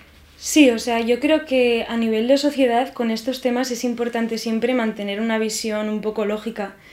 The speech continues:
y no ser catastrofista y decir, "Aquí se viene la pandemia de los trastornos", porque, claro, suena como muy,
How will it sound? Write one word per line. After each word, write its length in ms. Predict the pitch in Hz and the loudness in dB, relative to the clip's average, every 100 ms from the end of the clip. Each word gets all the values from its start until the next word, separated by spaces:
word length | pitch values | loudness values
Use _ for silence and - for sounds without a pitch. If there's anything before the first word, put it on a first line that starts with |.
| - - | -20 -10
y 120 | 240 | -4
no 160 | 226 220 | 0 0
ser 180 | 233 233 | 0 0
catastrofista 800 | 220 196 - 180 196 208 - 170 | 0 -4 -8 -8 -4 -4 -6 -6
y 60 | |
decir, 300 | 180 185 190 | -6 -6 -10
"Aquí 180 | 160 220 | -6 -4
se 180 | 220 233 | 0 0
viene 240 | 214 214 | 2 0
la 120 | 214 202 | -2 -2
pandemia 560 | 190 202 220 226 220 | -4 -2 0 0 0
de 120 | 214 | -2
los 180 | 196 196 | -4 -8
trastornos", 600 | 185 - - 220 220 220 | -10 -12 -6 -4 -2 -4
porque, 240 | 220 196 196 | -6 -8 -4
claro, 260 | 220 185 | -2 -2
suena 240 | 180 196 208 | -6 -8 -6
como 200 | 240 214 | -4 -2
muy, 300 | 214 226 | -2 -4